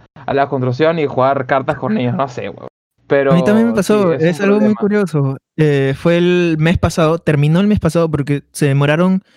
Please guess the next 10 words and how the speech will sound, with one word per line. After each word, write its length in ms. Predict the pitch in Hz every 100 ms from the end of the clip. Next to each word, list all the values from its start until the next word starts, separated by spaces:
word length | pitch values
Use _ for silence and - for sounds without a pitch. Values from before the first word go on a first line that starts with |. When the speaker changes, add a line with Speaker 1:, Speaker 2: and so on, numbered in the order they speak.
| _ _ _ _ _ _ -
Speaker 2:
creo 80 | 147
que 60 | 135
dos 240 | 139 151 151
meses, 520 | 151 143 156 190 -
era 260 | 147 151 160
la 100 | 147
casa 240 | 151 - 143
de 40 |
al 80 | 123
lado. 400 | 127 127 131 190